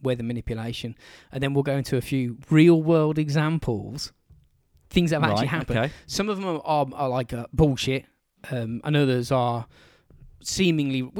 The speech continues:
Speaker 1: it's up to you to make the decision, you know what I mean?
Speaker 2: Mm.
Speaker 1: You know the drill.
Speaker 2: Yeah, yeah.
Speaker 1: So cloud seeding. This is the go-to technique in weather modification.
Speaker 2: Cloud seeding?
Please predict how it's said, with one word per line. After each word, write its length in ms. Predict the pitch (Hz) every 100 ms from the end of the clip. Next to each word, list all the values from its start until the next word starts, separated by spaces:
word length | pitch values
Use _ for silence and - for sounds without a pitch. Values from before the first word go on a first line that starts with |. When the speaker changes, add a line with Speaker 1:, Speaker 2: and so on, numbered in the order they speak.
| 180
Speaker 1:
it's 120 | -
up 80 | 220
to 120 | 165
you 80 | 151
to 100 | 156
make 140 | 139
the 100 | 127
decision, 440 | 127 - 113 120 107 -
you 60 |
know 40 | 143 135
what 60 |
I 80 | 127
mean? 120 | 107 104
Speaker 2:
Mm. 160 | 117 110
Speaker 1:
You 60 |
know 140 | 143 123
the 80 |
drill. 260 | 104 107 104 _ -
Speaker 2:
Yeah, 140 | - 117
yeah. 140 | 104 101 _
Speaker 1:
So 160 | - 165
cloud 380 | - 226 214 185
seeding. 460 | 147 117 104 - _ _
This 200 | 196 214
is 80 | 185
the 100 | 151
go-to 520 | 160 160 147 151 131
technique 600 | - 135 131 127 127 - _ _ _ _
in 180 | 143 123
weather 200 | 131 127
modification. 720 | 127 123 - 120 117 113 120 117
Speaker 2:
Cloud 380 | - 131 147 -
seeding? 520 | - 95 92 98